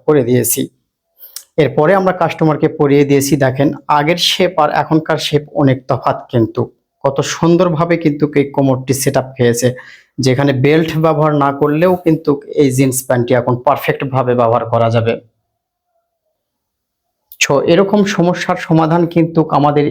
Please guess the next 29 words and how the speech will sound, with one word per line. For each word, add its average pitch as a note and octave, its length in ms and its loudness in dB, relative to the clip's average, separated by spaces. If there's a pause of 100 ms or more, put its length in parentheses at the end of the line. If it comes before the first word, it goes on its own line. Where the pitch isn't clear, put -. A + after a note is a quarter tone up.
এই C3 100 4
দেখানো C3 400 -2
নিয়মে B2+ 400 2
করে B2+ 160 0
নিতে A2+ 200 0
পারবেন। A2+ 360 -2 (600)
সেমভাবে A#2+ 580 0 (160)
আমরা C3+ 300 0
এই D3 120 -2 (100)
কট C3+ 180 2
সুতা D3 280 0
দিয়েই D#3 200 2
কিন্তু D#3 240 0 (140)
আবার C#3 160 0 (140)
সেমভাবেই C#3+ 520 2
কাজ C3 240 -2
করে A2+ 240 -2
দিয়েছি। A2+ 380 0 (3000)
So, - 180 -2
আমরা C#3+ 240 2
পোশাকের E3+ 580 0
যে C#3+ 160 2
কোনো F#3 220 2 (140)
সমস্যার D#3 500 0 (440)
সমাধানেরই C#3 640 2
কাজ A#2+ 200 0 (140)
করে A2+ 180 2
থাকি। A2+ 320 -2 (380)
পোশাকের D3 420 -2